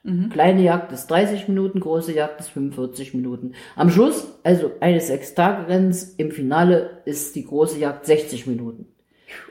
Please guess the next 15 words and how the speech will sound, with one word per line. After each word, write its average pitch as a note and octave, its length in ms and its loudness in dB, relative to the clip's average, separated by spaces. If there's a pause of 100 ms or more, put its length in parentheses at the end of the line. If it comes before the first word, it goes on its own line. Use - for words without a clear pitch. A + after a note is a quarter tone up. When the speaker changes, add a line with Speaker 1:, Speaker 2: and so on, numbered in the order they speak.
Speaker 1:
Okay. E3+ 400 -8 (460)
Speaker 2:
Weil E3 160 6 (280)
da F#3 160 4
kommt's G3 480 2
dann F#3 240 6
ja F#3 180 6
wirklich F3+ 320 -2
drauf E3+ 220 -2
an, F3+ 480 2
äh, D#3+ 300 4 (200)
wer D#3+ 240 4
hat F3 160 0
die E3+ 60 0
meiste E3 400 -2
Kraft, E3+ 400 -2